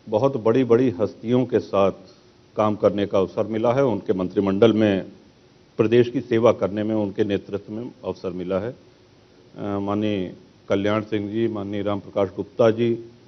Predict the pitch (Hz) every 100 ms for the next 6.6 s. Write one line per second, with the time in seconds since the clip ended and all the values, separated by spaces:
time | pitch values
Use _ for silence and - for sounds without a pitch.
0 | - _ _ _ - 98 101 101 98 98
1 | 107 120 107 104 110 120 - _ _ _
2 | 101 98 104 101 101 95 113 113 120 -
3 | - _ _ _ - 104 98 101 95 101
4 | 110 117 107 107 - _ _ _ _ -
5 | 160 151 147 151 147 113 120 104 110 110
6 | 110 101 95 90 98 95